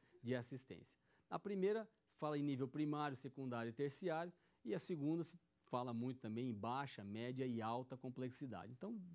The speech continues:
nós vamos ouvir esses dois termos sempre, e mais praticamente um diz de perfil assistencial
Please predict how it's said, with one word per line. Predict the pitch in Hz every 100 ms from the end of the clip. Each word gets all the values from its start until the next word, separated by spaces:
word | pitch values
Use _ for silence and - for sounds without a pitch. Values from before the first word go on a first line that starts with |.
| - 180 - _
nós | 156 147
vamos | 147 160
ouvir | 151 123 123
esses | 143 123 113
dois | 170 151
termos | - 151 156
sempre, | - 151 170 165 160 151 - - - _
e | 139
mais | 143 139 131 - - _ _ _ _ _ - 123 -
praticamente | 139 139 - - 135 123 143 135 - _ _
um | 143 160
diz | 139 131
de | 123
perfil | 120 139 127 - 135
assistencial | 120 123 - 135 - 147 147 151